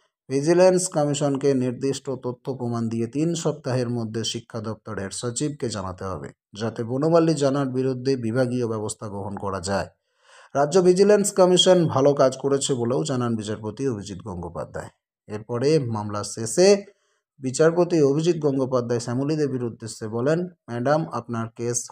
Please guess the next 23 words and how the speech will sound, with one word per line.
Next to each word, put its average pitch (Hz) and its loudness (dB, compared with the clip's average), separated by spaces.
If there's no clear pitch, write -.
হয়ে 113 -2
গেছে, 92 -10
আপনি 104 -10
এবার 113 -8
বাড়ি 101 -6
যান।" - -12
এই 143 -4
সময়ে 151 0
শ্যামলী 135 -2
দেবী 127 -2
বিচারপতির 117 -6
সামনে 107 -6
দাঁড়িয়ে 113 -2
আবৃত্তি 120 -6
করেন 143 2
রবি 123 0
ঠাকুরের 139 0
পূরবী 180 2
কাব্যগ্রন্থের 156 4
লীলা 143 6
সঙ্গিনী 139 0
কবিতার 113 -4
অংশ। 87 -8